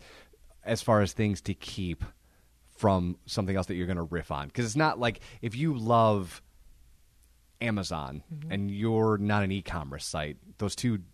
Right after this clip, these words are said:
Speaker 1: don't necessarily dri-, jive. But some of the learnings of how Amazon interacts and how easy it is to one-click shop and those sorts of things give you lessons that you could morph into your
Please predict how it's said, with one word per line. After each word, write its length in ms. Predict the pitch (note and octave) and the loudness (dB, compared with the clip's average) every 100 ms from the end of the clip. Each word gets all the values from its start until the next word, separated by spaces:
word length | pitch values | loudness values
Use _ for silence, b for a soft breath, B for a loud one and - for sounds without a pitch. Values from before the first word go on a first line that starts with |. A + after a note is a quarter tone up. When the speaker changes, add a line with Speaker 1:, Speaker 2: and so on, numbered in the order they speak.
| A2+ F2+ | -10 -4
Speaker 1:
don't 200 | A2+ G2+ | -4 -2
necessarily 520 | G2+ - G2+ F2 E2 | -6 -6 -6 -4 -6
dri-, 340 | - F#2 E2+ - | -4 -2 -2 -4
jive. 440 | G2 A2+ F#2 D#2 D2 - | -4 2 2 2 -4 2
But 200 | G#2+ - B B | 2 2 B B
some 160 | D#3+ | 0
of 60 | C#3+ | 4
the 80 | A#2+ | 2
learnings 640 | G#2+ D3 C3+ G2+ G2 F#2 | 6 6 8 4 0 -2
of 100 | G#2 | -4
how 340 | - A2+ G#2 | 0 2 2
Amazon 440 | F2+ G#2 G2+ G2 F#2 | 2 -2 0 0 -2
interacts 460 | F2+ F#2 F#2+ F#2+ | -2 0 0 -2
and 80 | F2+ | -4
how 160 | F2+ G2+ | -4 -4
easy 380 | A2 G#2 F#2 F#2 | -2 -4 -2 -2
it 60 | E2+ | -2
is 160 | F2+ | -4
to 120 | - F#2+ | -4 -6
one-click 720 | E2 F2+ F#2 F2 - F2 - | -2 -2 -2 -4 -4 -6 -6
shop 380 | - E2+ D#2+ | -4 -4 -4
and 120 | E2+ F2+ | -4 -4
those 160 | F#2 | -4
sorts 220 | - D#2+ | -6 -10
of 60 | E2 | -10
things 320 | - E2 E2 - B B - | -6 -6 -6 -12 B B -2
give 180 | B2+ A2+ | -2 0
you 120 | A2+ | -2
lessons 520 | G#2+ C3+ - F#2 E2 | 2 2 2 -4 -4
that 120 | E2 | -6
you 140 | G2 F#2+ | -6 -4
could 220 | G2+ F2 | -4 -2
morph 360 | F#2+ G#2 G2 - | 0 2 0 -2
into 460 | A2+ A2 - G#2 F2+ | -4 -4 -4 -4 -4
your 500 | E2+ F#2+ F#2 E2+ | 0 2 2 0